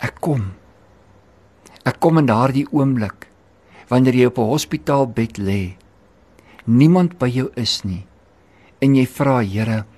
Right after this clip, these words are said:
as U my nie help nie, sal niemand my help nie." Ek kom.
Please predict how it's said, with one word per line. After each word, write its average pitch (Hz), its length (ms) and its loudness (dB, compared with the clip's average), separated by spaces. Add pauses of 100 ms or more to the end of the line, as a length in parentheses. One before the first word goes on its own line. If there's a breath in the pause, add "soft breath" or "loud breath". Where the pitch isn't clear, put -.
(440 soft breath)
as 123 240 -4
U 156 60 -2
my 143 120 0
nie 143 180 0
help 104 360 -4
nie, 95 180 -6 (400 soft breath)
sal 107 240 -4
niemand 107 440 0
my 98 100 -2
help 90 380 -6
nie." 87 160 -10 (1700)
Ek - 220 -4
kom. 92 340 0